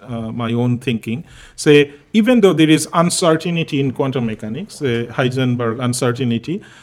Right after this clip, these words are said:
but the law of uncertainty is deterministic. It's not like the probabilities don't add up to one. All possible probabilities add up to one. So the fact that all possible events,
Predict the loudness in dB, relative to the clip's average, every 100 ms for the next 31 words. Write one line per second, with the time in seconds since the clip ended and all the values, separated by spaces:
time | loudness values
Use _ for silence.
0 | _ -4 -2 2 2 2 2 4 4 4
1 | 2 -2 -2 -4 -4 -2 -2 -4 -2 -4
2 | -2 0 0 0 -2 -4 -8 -12 -16 _
3 | -10 -10 -8 -6 -6 -8 -8 -8 -8 -12
4 | -14 -6 2 4 4 0 0 -2 0 -2
5 | -2 -2 -2 -4 -6 -8 -8 -8 -8 -6
6 | -8 -10 -8 -8 -8 -8 -8 -8 -6 -6
7 | -6 -8 -8 -10 -10 -14 -18 _ _ -20
8 | -20 _ -6 -2 -2 2 0 0 -4 -2
9 | 0 -2 -2 -6 -4 -6 -6 -6 -8 -12
10 | -20 _ _ _ -2 0 0 -2 -6